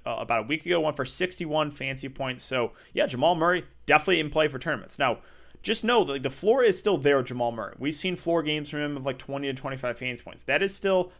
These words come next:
possible. Uh, but recently he's been playing really, really well. M P J, just the minutes always fluctuate with him. Uh, nineteen two games ago, then forty against Portland.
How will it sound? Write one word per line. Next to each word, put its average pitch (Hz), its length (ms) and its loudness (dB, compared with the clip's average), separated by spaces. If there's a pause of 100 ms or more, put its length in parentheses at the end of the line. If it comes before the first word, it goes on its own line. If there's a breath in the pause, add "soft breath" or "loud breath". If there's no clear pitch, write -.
possible. 175 640 0 (280 soft breath)
Uh, 120 180 4
but 123 120 -2
recently 165 400 2
he's 135 120 0
been 131 140 -2
playing 117 240 -4
really, 143 240 2
really 135 180 4
well. 127 300 4
M 190 180 4
P 202 160 -2
J, 160 240 2
just 170 140 -8
the 190 60 -2
minutes 220 220 0
always 190 220 2
fluctuate 139 540 0
with 139 160 -2
him. 147 280 -2 (320 soft breath)
Uh, 117 300 0
nineteen 165 560 0
two 160 160 -2
games 151 260 0
ago, 147 360 6
then 123 180 2
forty 160 560 4
against 151 260 2
Portland. 147 460 0